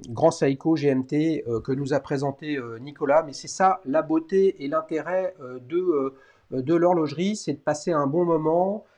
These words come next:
euh, et, euh, euh, à, et de découvrir, euh, des modèles. Euh, franchement, un grand merci, euh, Nicolas, pour ta participation. Je suis ravi de t'avoir, euh, t'avoir accueilli. Euh, voyez la, l'importance de, euh,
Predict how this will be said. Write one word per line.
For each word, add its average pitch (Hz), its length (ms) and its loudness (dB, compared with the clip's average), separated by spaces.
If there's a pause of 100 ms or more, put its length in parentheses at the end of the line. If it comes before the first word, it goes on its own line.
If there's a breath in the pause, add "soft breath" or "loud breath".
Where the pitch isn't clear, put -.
(220 soft breath)
euh, 127 460 4
et, 143 60 -2
euh, 131 340 0 (120)
euh, 139 160 -2
à, 143 160 -2
et 170 180 0
de 151 140 0
découvrir, 160 760 -2
euh, 123 540 2
des 143 100 0
modèles. 160 460 0 (460 soft breath)
Euh, 135 180 -2
franchement, 226 520 4
un 185 60 4
grand 214 220 6
merci, 240 540 2
euh, 156 360 4
Nicolas, 190 400 4
pour 165 220 -8
ta 165 260 4
participation. 170 800 -4
Je - 80 -10
suis 175 100 -4
ravi 175 280 2
de - 60 -8
t'avoir, 160 520 0
euh, 131 460 0
t'avoir 151 340 0
accueilli. 156 600 -2 (440 soft breath)
Euh, 123 260 0
voyez 165 440 0
la, 143 260 4
l'importance 180 760 0
de, 156 120 0
euh, 135 440 2